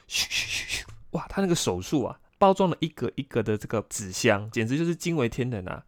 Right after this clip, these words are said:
当下于是立志啊，想说：“哇，未来啊，我一定要去当一个最专业的包装工人哦。”于是大二的暑假，我请我朋友啊，看能不能透过内部引荐啊，到某一家做车灯模具的工厂打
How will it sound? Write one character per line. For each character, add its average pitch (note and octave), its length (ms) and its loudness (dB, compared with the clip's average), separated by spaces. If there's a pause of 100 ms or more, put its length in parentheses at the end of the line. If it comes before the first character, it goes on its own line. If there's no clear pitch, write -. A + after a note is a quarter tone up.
当 G3 180 0
下 G3 200 -2
于 A2+ 140 0
是 C3+ 160 0
立 C#3+ 240 0
志 A#2+ 180 -2
啊， G2 60 0
想 G2 180 -6
说 A#2 200 -2
：“哇， - 200 -12
未 A#2 160 -2
来 F#2 180 -4
啊， F2+ 160 -4 (120)
我 - 100 -6
一 G#2 60 -2
定 A2 80 -2
要 A2 100 0
去 A#2 120 -6
当 G#2 220 0
一 G#2 40 -2
个 G#2 100 0
最 C3+ 260 0
专 G#2 240 0
业 A2 140 -2
的 G2 120 -4
包 G#2 200 0
装 F#2+ 180 -4
工 G2 220 -10
人 - 140 -10
哦。” E2 100 -12 (160)
于 C#3 80 4
是 D#3+ 160 0
大 C#3 220 4
二 B2 100 6
的 G#2 100 0
暑 F2+ 220 -6
假， G#2 340 -2 (440)
我 A2+ 100 2
请 D3+ 300 0
我 C#3+ 100 2
朋 - 220 -2
友 A#2 160 2
啊， A2 180 -10 (100)
看 - 160 0
能 C#3 120 2
不 C#3+ 60 2
能 B2+ 100 0
透 D#3 120 4
过 C3 160 4
内 C#3 240 0
部 A#2 360 -2
引 A2 160 -4
荐 A2 260 0
啊， - 60 -10
到 F3 120 4
某 A#2 240 4
一 C3+ 80 2
家 C3+ 280 0
做 C3+ 240 2
车 - 260 2
灯 C3+ 160 2
模 A2 240 -2
具 C#3 100 -2
的 B2 80 0
工 A2+ 200 -4
厂 G2+ 180 -8
打 F#2 120 -8